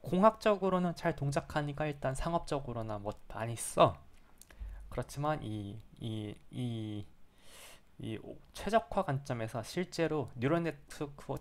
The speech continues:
뉴럴 네트워크라는 그 네트워크 구조는 어떠한 로스, 엘더블유가 어떤 쉐입으로 생겼길래 넌컨벡스임에도 불구하고 적당히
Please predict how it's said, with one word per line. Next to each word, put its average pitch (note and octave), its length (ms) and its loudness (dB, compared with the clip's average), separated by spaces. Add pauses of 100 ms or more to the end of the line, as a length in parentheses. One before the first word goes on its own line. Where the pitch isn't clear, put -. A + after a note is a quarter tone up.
(100)
뉴럴 D#3+ 200 4
네트워크라는 A#2+ 840 -2
그 A2+ 140 -4
네트워크 A2+ 400 -2
구조는 C#3 600 2 (540)
어떠한 F3 600 4
로스, B2 920 2 (960)
엘더블유가 C#3+ 560 6
어떤 D3+ 320 2
쉐입으로 C#3+ 440 0
생겼길래 C#3+ 680 -4 (1120)
넌컨벡스임에도 D3+ 920 -2
불구하고 A#2 680 0
적당히 A2+ 720 -2